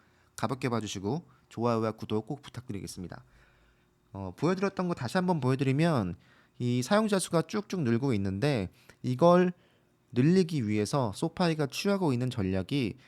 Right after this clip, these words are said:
재투자를 하고 있는데요. 어, 이 재투자는 제가 이걸 찾으면서 계속 드는 생각이, 어, 가입자 수를 늘리기 위해서 되게 부단히 노력을 하고 있구나라는 생각이 들었는데 그 리스트를 쭉 보여드리면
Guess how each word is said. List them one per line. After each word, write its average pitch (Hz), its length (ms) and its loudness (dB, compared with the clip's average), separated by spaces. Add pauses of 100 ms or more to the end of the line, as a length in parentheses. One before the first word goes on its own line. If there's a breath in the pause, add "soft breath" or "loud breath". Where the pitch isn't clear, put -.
(140 loud breath)
재투자를 160 580 0
하고 151 200 0
있는데요. 101 560 0 (400 soft breath)
어, 101 420 0
이 139 80 -4
재투자는 160 800 -2 (360 soft breath)
제가 139 280 2
이걸 131 180 0
찾으면서 214 540 0
계속 - 340 -4 (400)
드는 143 240 0
생각이, 160 600 -2 (440 loud breath)
어, 104 160 -8
가입자 190 440 0
수를 170 240 -2
늘리기 131 480 0
위해서 104 580 -4
되게 110 300 -4 (140)
부단히 156 360 -2
노력을 123 280 0
하고 147 200 -2
있구나라는 107 720 -2
생각이 131 300 -6
들었는데 95 640 -4 (400 loud breath)
그 - 100 -4
리스트를 156 460 -2
쭉 165 180 -10
보여드리면 107 720 -2